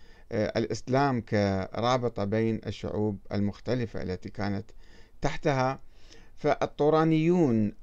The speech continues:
الأتراك العنصريون قاموا بانقلاب مشبوه طبعًا ومدعوم من، من قبل الغرب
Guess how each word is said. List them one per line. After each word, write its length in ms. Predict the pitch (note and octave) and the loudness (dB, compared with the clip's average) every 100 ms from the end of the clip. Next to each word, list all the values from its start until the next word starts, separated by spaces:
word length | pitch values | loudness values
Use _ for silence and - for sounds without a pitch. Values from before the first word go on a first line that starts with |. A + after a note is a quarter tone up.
| - | -4
الأتراك 600 | A2+ F#2 - A#2+ A#2 - | -2 -4 -2 -2 -2 -2
العنصريون 800 | G#2 F2 G2+ - G#2 B2 C3 G2+ | -6 -4 -4 -4 -4 -2 -2 -4
قاموا 320 | - A#2+ A#2+ | -4 -2 -2
بانقلاب 600 | G2+ G2+ - G#2 A#2+ C3+ - - - - - - - | -2 -4 -2 -2 0 -2 -8 -16 -14 -14 -12 -10 -4
مشبوه 440 | A#2+ - D#3 C3+ | -4 0 2 2
طبعًا 440 | - F#2+ D#2+ G2 | 0 -6 -4 -4
ومدعوم 400 | G2+ G#2+ F2 A#2+ | -2 -2 -2 -2
من، 320 | A#2 B2+ C3 A#2 | -2 -2 -6 -10
من 180 | - A2 | -8 -6
قبل 280 | - B2+ G#2 | -4 -2 -2
الغرب 380 | G#2 B2 D#3 | -2 0 0